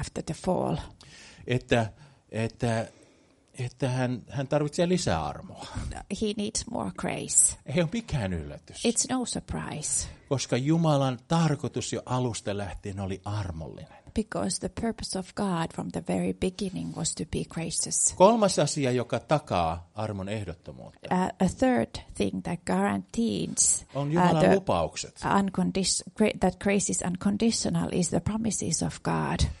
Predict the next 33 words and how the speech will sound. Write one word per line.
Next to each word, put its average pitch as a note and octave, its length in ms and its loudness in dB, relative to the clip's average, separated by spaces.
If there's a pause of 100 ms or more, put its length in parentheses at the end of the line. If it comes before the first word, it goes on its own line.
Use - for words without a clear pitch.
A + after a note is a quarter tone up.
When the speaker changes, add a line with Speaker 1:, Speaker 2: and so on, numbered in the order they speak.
(140)
Speaker 2:
Hän F#3+ 180 4
on F3 140 6
antanut E3 400 4
lausuntoja F#2 920 4
siitä, B2+ 340 0
mitä F#2+ 220 -2
hän G#2 180 0
aikoo G2+ 340 0
tehdä F2+ 380 0
ja D#2+ 80 -4
mitä E2+ 200 -4
hän F2+ 100 -4
aikoo C#3 240 -4
toteuttaa - 640 -2
sen. - 200 -8
Speaker 1:
God G#3 220 0
has F#3 220 0
said - 260 2
what F3+ 180 -2
he F3+ 200 -2
is - 160 -4
going F#3 260 0
to E3 80 -6
do G3+ 480 0
and E3 220 -2
how F3+ 120 2 (100)
he E3+ 60 0
is D#3 200 -4
going D3+ 200 -4
to - 240 -8
do D#3+ 60 -2 (160)
it. - 60 -10 (120)
Speaker 2:
Näitä B2+ 280 -2